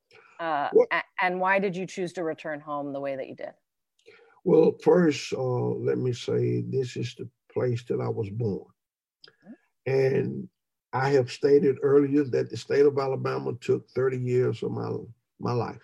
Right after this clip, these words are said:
Speaker 2: And that's all I'm going to give the state of Alabama. And I felt that if I moved,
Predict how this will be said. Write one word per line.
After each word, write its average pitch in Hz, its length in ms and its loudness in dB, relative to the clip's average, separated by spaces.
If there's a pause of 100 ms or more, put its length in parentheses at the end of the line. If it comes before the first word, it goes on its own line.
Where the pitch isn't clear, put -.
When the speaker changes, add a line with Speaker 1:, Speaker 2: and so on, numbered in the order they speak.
(920)
Speaker 2:
And 127 100 0
that's 135 220 6
all 131 320 2
I'm 123 140 0
going 123 280 0
to 120 80 -6
give 123 260 -2
the 107 60 -8
state - 280 -6
of - 100 -10
Alabama. - 420 -10 (840)
And 151 120 6
I 160 120 6
felt 190 420 6
that 156 320 8
if 156 260 4 (1200)
I 165 180 6
moved, 165 720 2